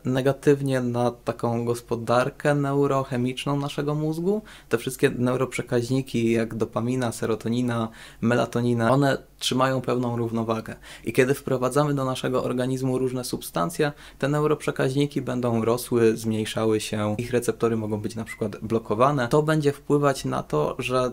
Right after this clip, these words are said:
nasz mózg nie będzie do końca wiedział, jak ta gospodarka będzie wyglądać za chwilę, więc będzie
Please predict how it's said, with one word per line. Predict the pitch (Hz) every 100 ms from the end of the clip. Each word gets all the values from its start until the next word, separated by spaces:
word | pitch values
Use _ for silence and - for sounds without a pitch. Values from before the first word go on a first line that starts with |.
| -
nasz | 123 123 -
mózg | 123 131 135 131 -
nie | 127 127
będzie | 123 120 131 127 127
do | 123 -
końca | 123 - 127 120 123
wiedział, | 117 123 123 120 123 123
jak | 127 -
ta | 120 113 110 110 -
gospodarka | 117 123 - 113 123 131 - 110
będzie | 110 110 110
wyglądać | 107 110 110 107 123 127
za | 123
chwilę, | - 117 127 156 - - -
więc | 113 120 127 - - - -
będzie | 113 123 127 123 123 120